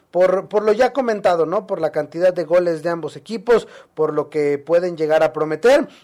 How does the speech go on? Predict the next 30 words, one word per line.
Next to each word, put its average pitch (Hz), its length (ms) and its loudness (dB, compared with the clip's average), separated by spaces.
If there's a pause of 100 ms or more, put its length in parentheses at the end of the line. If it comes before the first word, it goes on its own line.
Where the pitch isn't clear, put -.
Será 147 220 -4
el 151 100 -4
sábado 262 580 4
a 175 100 -2
las 151 300 -2
seis - 520 -2
de 160 100 2
la 160 140 0
mañana 294 520 0 (280)
y 160 180 -4
en 190 160 -2
caso 240 400 0
de 277 140 2
avanzar, 170 640 2 (500)
las 151 240 0
semifinales 160 800 -4
se 156 160 -6
jugarán 156 640 0
la 151 220 -2
madrugada 139 880 -2 (280)
del 135 340 -4
martes. 160 800 -2
Es 156 200 -12
decir, 208 380 -2 (200)
aquí 123 300 -4
el 202 100 -4
próximo 240 380 2
miércoles 233 480 0
ya 208 160 2
sabremos 226 600 -2